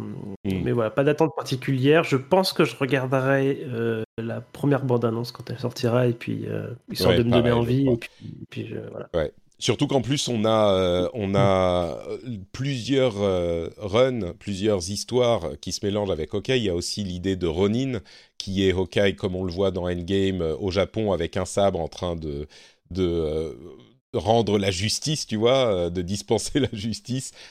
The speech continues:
Speaker 1: euh, selon son... Euh, son, euh,
Speaker 2: Son curseur
Speaker 1: comment
Speaker 2: à
Speaker 1: dire ?
Speaker 2: lui, voilà.
Speaker 1: Voilà. Euh, visiblement, je suis en train de lire sur Wikipédia, il semblerait que,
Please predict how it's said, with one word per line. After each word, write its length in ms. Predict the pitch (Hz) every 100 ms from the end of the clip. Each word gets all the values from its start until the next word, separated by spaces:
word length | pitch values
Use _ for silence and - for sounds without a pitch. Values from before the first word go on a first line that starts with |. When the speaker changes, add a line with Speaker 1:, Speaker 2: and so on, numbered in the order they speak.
| -
Speaker 1:
euh, 100 | 98
selon 480 | 95 - 117 110 110
son... 500 | - - 95 92 87
Euh, 240 | 80 76 76 76 76 73 - - -
son, 600 | - - 85 80 76 69 - _ _ _ _ -
euh, 80 | 71 58
Speaker 2:
Son 80 | 143
curseur 320 | - - 165
Speaker 1:
comment 60 | 135
Speaker 2:
à 40 |
Speaker 1:
dire ? 80 | 127
Speaker 2:
lui, 140 | 143
voilà. 280 | 127 117 - _ -
Speaker 1:
Voilà. 340 | 98 95 131 - - - -
Euh, 100 | 113
visiblement, 520 | 127 139 160 160 165 208
je 40 |
suis 80 | -
en 60 | 101
train 180 | -
de 80 | 120
lire 220 | 110 117 113
sur 180 | 101 92
Wikipédia, 500 | 95 101 104 104 165
il 100 | 123
semblerait 460 | 127 117 117 156
que, 400 | 170 147 156 170